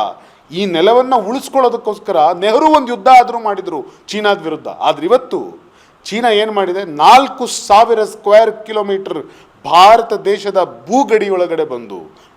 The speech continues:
ಡೋಕ್ಲಾಂನಲ್ಲಿ ತ-, ಚೈನೀಸ್ ಸೈನಿಕರದ್ದೇ ಒಂದು ದೊಡ್ಡ ಹಳ್ಳಿಯನ್ನೇ ನಿರ್ಮಾಣ ಮಾಡಿದೆ, ದೊಡ್ಡ ದೊಡ್ಡ ಕಟ್ಟಡಗಳನ್ನು ಕಟ್ಕೊಂಡಿದೆ, ಚೈನಾ ದೇಶದ ಬೋರ್ಡ್ಗಳನ್ನು ಬರೆದಿದೆ. ನಮ್ಮ ದೇಶದ ಗಡಿ ಒಳಗಡೆ ನುಗ್ಗಿ ನಮ್ಮ ಸೈನಿಕರು ಇಪ್ಪತ್ತು ಜನರನ್ನ ಬಡಿದು ಕೊಂದಿದ್ದಾರೆ.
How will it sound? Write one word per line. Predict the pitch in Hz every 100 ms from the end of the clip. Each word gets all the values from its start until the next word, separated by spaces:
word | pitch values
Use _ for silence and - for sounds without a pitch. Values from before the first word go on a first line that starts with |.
| _
ಡೋಕ್ಲಾಂನಲ್ಲಿ | 123 226 262 - 262 240 226 196 165 127 92 - - _ _
ತ-, | 185
ಚೈನೀಸ್ | 156 180 214 269 226
ಸೈನಿಕರದ್ದೇ | 214 226 240 226 202 208
ಒಂದು | 190 151
ದೊಡ್ಡ | - - - 254
ಹಳ್ಳಿಯನ್ನೇ | 208 147 - 196 254 262 226
ನಿರ್ಮಾಣ | 208 180 175 170
ಮಾಡಿದೆ, | 156 139 131 120 - - _ -
ದೊಡ್ಡ | 202 196
ದೊಡ್ಡ | 285 277
ಕಟ್ಟಡಗಳನ್ನು | 262 220 214 269 254 233 214
ಕಟ್ಕೊಂಡಿದೆ, | 208 185 190 175 147 135 127 -
ಚೈನಾ | - 226 254 254
ದೇಶದ | 240 233 196
ಬೋರ್ಡ್ಗಳನ್ನು | 127 226 269 269 220 214
ಬರೆದಿದೆ. | 170 165 151 143 131 - _ 127
ನಮ್ಮ | 185 196
ದೇಶದ | 196 196 196
ಗಡಿ | 160 180
ಒಳಗಡೆ | 180 170 165
ನುಗ್ಗಿ | 156 165 196 202 143 - - _
ನಮ್ಮ | 139 175 185
ಸೈನಿಕರು | 175 - 190 208 202 175
ಇಪ್ಪತ್ತು | 165 - 226 208
ಜನರನ್ನ | 160 170 165 160
ಬಡಿದು | 139 - 214 269
ಕೊಂದಿದ್ದಾರೆ. | 269 202 175 143 131 117 - _